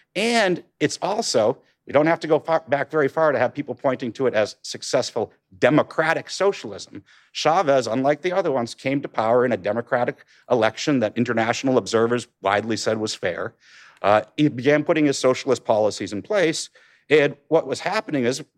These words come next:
Venezuela sits on the world's largest oil reserves. Uh,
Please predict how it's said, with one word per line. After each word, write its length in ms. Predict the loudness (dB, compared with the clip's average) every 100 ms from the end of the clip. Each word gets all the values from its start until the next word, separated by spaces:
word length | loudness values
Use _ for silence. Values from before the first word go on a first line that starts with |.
| -2
Venezuela 460 | -2 0 2 2
sits 200 | 0 -2
on 120 | 0 2
the 60 |
world's 300 | 2 2 0
largest 400 | -2 -2 -2 -2
oil 260 | 2 2 2
reserves. 580 | 0 0 0 -2 -6 -14 _ _ -2
Uh, 340 | 2 4 2